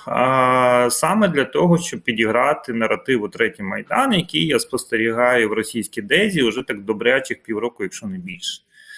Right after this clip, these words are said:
Тому що, а, взагалі російська Деза, яка валиться через, е, Facebook, ну, власне, я найбільше ти-, цим займаюся, а вона якраз, її наративи покликані на те, щоб, е, от давайте, скажіть там клоуну, що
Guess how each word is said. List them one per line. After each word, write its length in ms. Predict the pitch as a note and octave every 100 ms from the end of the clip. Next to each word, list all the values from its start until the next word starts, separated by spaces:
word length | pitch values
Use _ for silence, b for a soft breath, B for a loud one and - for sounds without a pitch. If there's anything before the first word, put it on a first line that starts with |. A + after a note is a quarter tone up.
| B B
Тому 260 | - A#2 A#2+
що, 480 | - B2 A#2 A2+ - B B B -
а, 240 | G#2+ G#2+
взагалі 580 | A2 B2+ B2+ C3 C3+ E3
російська 480 | A#3 - A#2+ - A2
Деза, 400 | A2+ B2 A2 G#2
яка 260 | G2 A2
валиться 600 | G#2 A#2+ A2 G2+ - F#2+
через, 720 | - A#2+ A2 G#2 G2+ - -
е, 180 | G#2 G#2 -
Facebook, 400 | G#3+ C4 A3 G3 - - E3
ну, 180 | B2
власне, 320 | G#2+ G#2 G#2+ G#2+
я 220 | G2+ F2 - - G2 G2
найбільше 760 | A2 A#2+ A#2+ A#2 A#2+ A2+ G2+ -
ти-, 140 | A2
цим 260 | F2+ A2+ G#2
займаюся, 640 | B2+ F#3 A#3+ A3+ - F#3+ - B B B -
а 260 | A#2 A#2
вона 320 | A2+ C3+ G3
якраз, 480 | E3+ - D#3+ E3 -
її 200 | C3 D3
наративи 600 | C#3 A#2+ B2 G#3+ B3 G#3+
покликані 680 | - C#3+ E3 D#3+ B2+ A2+ A2+
на 160 | A#2+ D3
те, 320 | - D4+ C#4+
щоб, 480 | - - G#3 G#3 F3+
е, 180 | F3 E3
от 420 | C#3 F3+ G#3 D3
давайте, 840 | C#3 C3+ D#3+ D#3+ - D3 C3+ B2+ A#2+
скажіть 480 | - B2 C3+ D3 -
там 240 | G#2+ G#2
клоуну, 580 | - A3 A#3 G#3 F#3 E3
що 340 | - C#3 B2